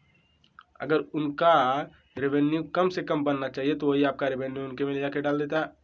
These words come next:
आपका मेहनत कमाई कोई और कर लेता है। तो इससे क्या फ़ायदा है?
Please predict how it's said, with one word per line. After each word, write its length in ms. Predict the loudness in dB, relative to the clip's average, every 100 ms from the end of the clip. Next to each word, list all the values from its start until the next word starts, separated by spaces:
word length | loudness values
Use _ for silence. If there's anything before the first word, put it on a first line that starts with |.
| -2
आपका 340 | 0 0 -2
मेहनत 320 | -2 -2 -4 -4
कमाई 260 | -6 -4
कोई 200 | -4 -2
और 160 | -2 -2
कर 180 | -6 -8
लेता 260 | -8 -8
है। 140 | -10 -12 -20 -20 -14 -6
तो 80 | -4
इससे 200 | -4 -2
क्या 220 | 2 2
फ़ायदा 320 | 0 -8 -8
है? 180 | -12